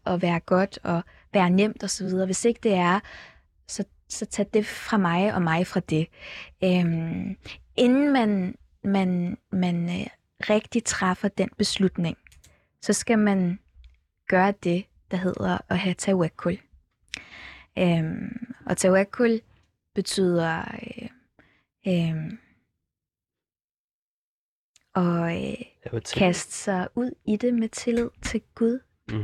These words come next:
Speaker 1: Mhm. Øhm, og træffe beslutningen om at sige, "Det er den her vej, jeg vil gå."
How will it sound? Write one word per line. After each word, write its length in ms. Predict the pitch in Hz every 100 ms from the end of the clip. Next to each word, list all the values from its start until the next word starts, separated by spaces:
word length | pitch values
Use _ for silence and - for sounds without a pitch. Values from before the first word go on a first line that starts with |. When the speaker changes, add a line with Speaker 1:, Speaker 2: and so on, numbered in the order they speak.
| 95
Speaker 1:
Mhm. 260 | 214 226 247 - _ -
Øhm, 460 | 196 185 180 175 170
og 120 | 180
træffe 300 | - 196 202
beslutningen 640 | - 220 - 233 220 214 202
om 200 | 196 190
at 60 |
sige, 260 | 190 - 190
"Det 120 | 196
er 140 | - 196
den 80 |
her 220 | 208 214 202
vej, 260 | 208 214 - _ _ -
jeg 160 | 190
vil 80 | 180
gå." 320 | - 240 233